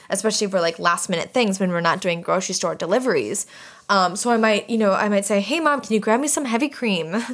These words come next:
<laughs> uh, for my coffee?" If you haven't listened to the uptro-, intro, uh, to this show yet, I talked to you about my love for heavy cream and coffee,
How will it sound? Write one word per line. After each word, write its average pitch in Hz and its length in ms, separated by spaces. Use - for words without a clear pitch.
<laughs> - 300
uh, 180 200
for 233 140
my 226 100
coffee?" 294 340
If 208 120
you 202 120
haven't 233 240
listened 233 280
to 226 60
the 202 80
uptro-, 269 420
intro, 220 560
uh, 185 200
to 233 120
this 190 200
show 196 240
yet, 180 340
I 202 80
talked 196 220
to 202 80
you 185 40
about 185 180
my 190 100
love 190 380
for 220 180
heavy 226 260
cream 202 260
and 170 140
coffee, 226 460